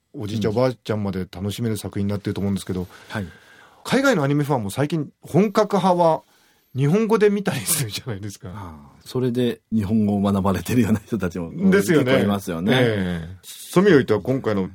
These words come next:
Speaker 1: メアリーと魔女の花は本当もう、最初から世界的なことって考えて作られる部分も出てきてるんですか？
Speaker 2: 基本的にはあの、日本のあの、人たちにこう何を伝えれるかというような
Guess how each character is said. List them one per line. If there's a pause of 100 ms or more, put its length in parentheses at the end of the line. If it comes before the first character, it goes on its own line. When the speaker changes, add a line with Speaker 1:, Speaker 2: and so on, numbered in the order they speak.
Speaker 1:
メ
ア
リ
ー
と
魔
女
の
花
は
本
当
も
う、 (160)
最
初
か
ら (340)
世
界 (140)
的
な
こ
と
っ
て
考
え (280)
て
作
ら
れ
る
部
分
も
出
て
き
て
る
ん
で
す
か？ (300)
Speaker 2:
基
本
的
に
は
あ
の、
日
本
の
あ
の、 (220)
人
た
ち
に
こ
う
何
を
伝
え
れ
る
か
と
い
う
よ
う
な